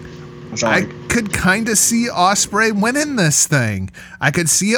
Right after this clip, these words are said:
Speaker 2: Ospreay winning the Best of Super Juniors and then losing, of course, at Dominion to Dragon Lee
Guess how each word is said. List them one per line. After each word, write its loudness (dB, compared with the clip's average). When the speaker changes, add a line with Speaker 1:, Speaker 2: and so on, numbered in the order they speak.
Speaker 2:
Ospreay 2
winning 0
the 0
Best 0
of -2
Super 0
Juniors 0
and 2
then 0
losing, 2
of -2
course, 0
at 2
Dominion -2
to -2
Dragon 0
Lee -4